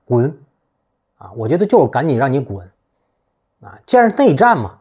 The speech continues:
内战嘛，那些人是反共的啊。你从这个蔡正元呐，那些人他是反共的啊。就很多中国人、海外华人他没有意识到有一点，就是他是反共的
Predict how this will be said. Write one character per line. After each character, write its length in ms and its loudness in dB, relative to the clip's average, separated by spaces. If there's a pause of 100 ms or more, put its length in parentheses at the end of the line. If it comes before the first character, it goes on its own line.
内 140 -2
战 160 0
嘛， 120 -10 (240)
那 160 4
些 100 4
人 60 2
是 80 2
反 220 -10
共 280 0
的 80 -14
啊。 240 -20 (340)
你 140 -6
从 240 -2
这 160 4
个 420 0 (340)
蔡 280 -2
正 160 0
元 240 -6
呐， 120 -2
那 100 -2
些 100 -4
人 120 -6
他 160 0
是 60 2
反 300 -10
共 300 -4
的 60 -14
啊。 220 -20 (2250)
就 200 2
很 320 -4
多 180 4
中 220 4
国 80 4
人、 100 -2
海 140 -10
外 100 -2
华 180 -2
人 80 -2
他 80 0
没 140 2
有 120 4
意 140 2
识 60 2
到 140 2
有 100 -6
一 120 -4
点， 340 -12
就 80 -6
是 80 -4
他 180 -6
是 80 -2
反 380 -8
共 300 2
的 80 -16